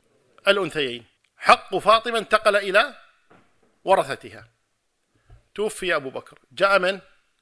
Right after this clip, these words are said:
ولنفرض أبو بكر توفي وهو ظالم لأنه لم يعطيها حقها. من بعد أبي بكر؟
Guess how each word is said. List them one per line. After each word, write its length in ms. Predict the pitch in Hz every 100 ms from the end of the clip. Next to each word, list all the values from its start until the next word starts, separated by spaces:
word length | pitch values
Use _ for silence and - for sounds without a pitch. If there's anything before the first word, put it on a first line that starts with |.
| _
ولنفرض 380 | 147 165 202 175
أبو 120 | 180
بكر 140 | 196 160
توفي 260 | 190 -
وهو 180 | 190 170
ظالم 360 | 180 214 156 202 _ _ _ _ _ _ _ -
لأنه 240 | 147 160
لم 160 | 190 202
يعطيها 320 | 160 185 170
حقها. 460 | 175 220 143 127 - _ _ _ _ _
من 200 | 156 226
بعد 200 | 226 196
أبي 160 | 196 180
بكر؟ 300 | 170 180 208